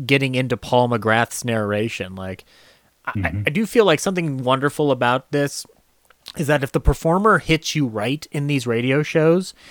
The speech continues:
Speaker 1: and you are caught up in that candor, you will learn something in the process. It's like with Jack, whenever he mentions, like, a restaurant or a street in L A or something like that, like, because he gets you involved in the world, it makes you wanna learn more about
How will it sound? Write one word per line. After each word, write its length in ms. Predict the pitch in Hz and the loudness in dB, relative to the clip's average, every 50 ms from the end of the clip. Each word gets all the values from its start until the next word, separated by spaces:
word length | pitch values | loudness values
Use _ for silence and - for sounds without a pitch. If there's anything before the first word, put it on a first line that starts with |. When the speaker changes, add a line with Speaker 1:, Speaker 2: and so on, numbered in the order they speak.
| - - - - - _ _ _ _ _ _ _ _ _ _ _ | -20 -20 -20 -20 -20 _ _ _ _ _ _ _ _ _ _ _
Speaker 1:
and 160 | - 139 139 135 | -4 -2 0 2
you 160 | 143 151 160 | 4 6 8
are 380 | 160 147 139 135 127 123 120 - | 8 8 8 6 6 2 0 -2
caught 280 | - - - 147 139 135 | -8 -2 2 4 4 6
up 200 | 135 151 - - | 4 2 2 0
in 160 | 135 131 127 | -2 -2 0
that 260 | 123 117 117 110 - | 0 0 -2 -2 -6
candor, 640 | - - - 131 123 135 139 151 165 170 180 185 185 - _ _ _ _ _ _ | -8 -6 -4 -2 -2 0 2 4 4 4 2 0 -2 -8 _ _ _ _ _ _
you 160 | 127 143 175 | 0 2 4
will 200 | 185 170 151 127 | 4 4 6 6
learn 260 | 135 151 185 214 214 | 6 6 4 4 0
something 420 | - - 127 120 110 - 123 120 | 0 2 0 0 2 0 0 0
in 80 | 120 113 | 0 -2
the 80 | 117 - | -4 -2
process. 480 | - 120 131 170 165 - 101 92 - | -2 0 0 0 -2 -4 -8 -10 -10
It's 100 | 139 - | 0 2
like 140 | 190 196 - | 2 2 4
with 160 | 165 151 127 - | 2 -2 -2 0
Jack, 360 | - 139 135 127 113 - - | 0 0 0 0 -4 -4 -4
whenever 260 | 135 127 135 131 147 143 | -2 0 0 2 2 2
he 100 | 135 131 | 2 2
mentions, 600 | 127 123 123 123 - - 123 123 123 117 - - | 2 0 0 0 -2 -4 -4 -4 -4 -4 -2 0
like, 120 | 123 117 - | 0 0 0
a 80 | 110 | 0
restaurant 680 | 107 113 117 120 - - - 127 120 117 117 113 107 120 | 0 2 2 0 0 -2 -4 -2 -2 0 -2 -2 -2 -2
or 260 | 113 107 107 113 117 | 0 0 0 -2 -2
a 120 | - 117 107 | -4 -4 -4
street 360 | - - - - 131 131 120 | -4 -6 -4 -2 -2 -2 -2
in 140 | 120 117 113 | -4 -4 -4
L 180 | 110 110 110 113 | -4 -2 -2 0
A 280 | 117 120 120 117 120 | 0 2 0 0 0
or 100 | 117 113 | -2 -2
something 220 | 104 - 135 127 123 | -2 -2 -4 -4 -2
like 180 | 120 117 - - | -4 -4 -2 -2
that, 280 | 120 120 120 117 - | -2 -2 -2 -2 -4
like, 340 | 131 127 113 110 104 - - - _ _ _ - _ _ _ _ _ _ | -4 -4 -4 -4 -4 -6 -10 -20 _ _ _ -20 _ _ _ _ _ _
because 320 | - 147 - 175 190 185 | -4 -2 2 2 2 2
he 100 | - 190 | 2 -2
gets 280 | 156 156 160 147 - - | 0 0 0 0 0 -2
you 80 | 151 143 | -2 -2
involved 500 | 127 110 117 127 131 139 147 143 131 139 | -2 0 2 4 6 6 4 2 0 -4
in 60 | 135 | -4
the 80 | 127 123 | -2 0
world, 300 | 120 123 123 120 117 120 | 2 4 4 4 4 2
it 60 | 123 | 0
makes 280 | 123 127 131 - - 135 | -2 -2 -4 -2 -4 -2
you 60 | 123 | -2
wanna 200 | 123 123 120 113 | 0 0 0 -2
learn 240 | 107 110 110 107 107 | -2 -2 -4 -4 -2
more 340 | 107 117 120 120 117 110 107 | 0 2 4 4 4 4 2
about 480 | 101 104 107 104 104 101 101 104 - | 0 0 0 0 0 0 0 -2 -6